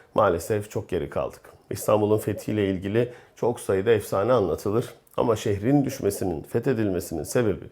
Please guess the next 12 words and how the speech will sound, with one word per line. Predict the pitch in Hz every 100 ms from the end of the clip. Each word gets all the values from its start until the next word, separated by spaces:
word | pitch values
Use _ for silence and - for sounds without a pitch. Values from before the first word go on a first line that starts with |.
| _ - - _
dünyanın | 139 131 104 98
en | 82 139
iyi | 147 107
topçularının | 113 98 - 95 85 92 120 - -
Osmanlı | - - - 127 104
ordusunda | 92 78 - 90 85
olmasıdır. | 82 76 - - - - _ -
O | 120
dönemde | 117 135 - 113
hurafelere | 113 110 104 104 101 110 120 - - _
Bizanslılar | 117 104 92 - 92 87
inanırdı. | 85 82 80 78